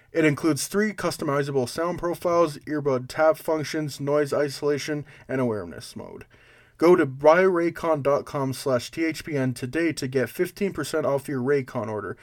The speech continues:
That's buy raycon dot com slash T H P N to score fifteen percent off. Welcome, everyone, to the P Js Cast.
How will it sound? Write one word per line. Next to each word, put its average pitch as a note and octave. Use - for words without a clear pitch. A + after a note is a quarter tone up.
That's B2
buy D3
raycon F3+
dot D3
com D3
slash B2+
T -
H D#3+
P E3
N C#3
to C3
score -
fifteen D3
percent B2+
off. -
Welcome, D#3
everyone, D3
to -
the A2+
P B2+
Js A2+
Cast. -